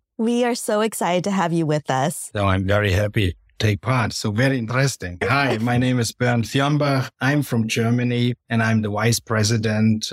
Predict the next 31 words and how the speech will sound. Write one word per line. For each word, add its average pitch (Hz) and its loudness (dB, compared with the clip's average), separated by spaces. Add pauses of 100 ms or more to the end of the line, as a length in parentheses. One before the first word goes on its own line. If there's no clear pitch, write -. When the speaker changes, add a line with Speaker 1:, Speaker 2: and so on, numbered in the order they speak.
(140)
Speaker 2:
of 95 0
Global 107 0
Product 98 -2
Development 117 0
for 107 -4
Siemens 120 0
Paper, 117 -2 (120)
and 101 2
I'm 104 2
working 107 0
also 107 0
for 110 -2
Warola. 120 0
Speaker 1:
This 247 -2
is 240 -2
so 196 -2
fun. 160 -2
I 196 0
was 196 -2
so 202 -2
excited 180 -2
when 165 0
Carol 175 0
introduced 170 0
us, 143 0
and 170 0
we 185 0
were, 185 0
like, 165 -2
blown 175 2
away. 156 0